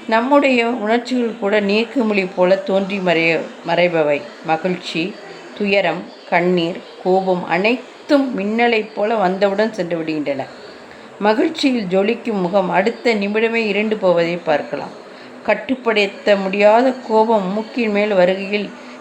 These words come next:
எரிந்து விழுந்த நாம் எதிரே விருப்ப-, முகம் சுருங்கியதும் நாம் எப்படி விரி-, எரிந்து விழுந்தோம், நாமா அப்படி நடந்து கொண்டோம் என்று எண்ணுவது உண்டு. எனக்கு தெரிந்த ஒருவர்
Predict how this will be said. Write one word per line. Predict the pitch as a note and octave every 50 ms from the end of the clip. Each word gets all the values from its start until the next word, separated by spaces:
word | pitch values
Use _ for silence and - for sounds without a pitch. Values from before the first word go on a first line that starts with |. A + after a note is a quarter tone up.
| -
எரிந்து | - G3+ G#3+ A#3 C4 C#4 C4 B3+ B3
விழுந்த | A3+ G#3+ G3+ G3 F#3+ F#3 F3
நாம் | E3 F3 F3+ F#3+ F#3 F3 - - - - - - - -
எதிரே | - G3+ G#3+ A#3+ B3+ C4 C4 B3
விருப்ப-, | A#3 G#3 G3+ G#3+ G#3 G3+ G3+ G#3+ G#3 G3 F#3+ F#3 F#3
முகம் | F#3 F#3 F#3 A#3 A#3 A#3+
சுருங்கியதும் | A#3+ - G3 G3 G#3 G#3 F#3 F#3+ F#3 F3 F3+ F3+ F3+
நாம் | E3+ E3 E3+ F3+ F3+ F3+ F3+ E3
எப்படி | E3 E3+ E3+ - - - B3 B3 A#3
விரி-, | G#3 G3+ F#3 G#3 G3
எரிந்து | F#3 F#3 F3+ F#3 F#3+ G#3+ A3 G#3+ G#3+
விழுந்தோம், | F#3 F3 E3+ E3 E3 D#3+ E3 E3 D3+ C#3+ - - - - - - - - -
நாமா | D#3+ F#3+ A3+ A#3+ B3 B3
அப்படி | A#3+ A#3+ B3 A3+ A#3 A#3
நடந்து | A3+ A3 A3 A#3 A#3 A#3+
கொண்டோம் | A3+ A3 A3 G#3+ A3+ A3+ G#3 F#3 - - - - - - -
என்று | F#3 G3 G3 F#3 G#3 G3+ F#3
எண்ணுவது | F3+ F#3 F#3+ F#3 F3+ F3 E3
உண்டு. | D#3 D3+ D3 C#3+ D#3 - - - - - - - - -
எனக்கு | G3+ G3+ A3+ A3 A3+ G#3+
தெரிந்த | A3 A3 A3 C4 C#4 C4+ D4+
ஒருவர் | B3 G#3 G3 G3 G#3+ G#3+ G#3 F#3 F3+ F#3+ G3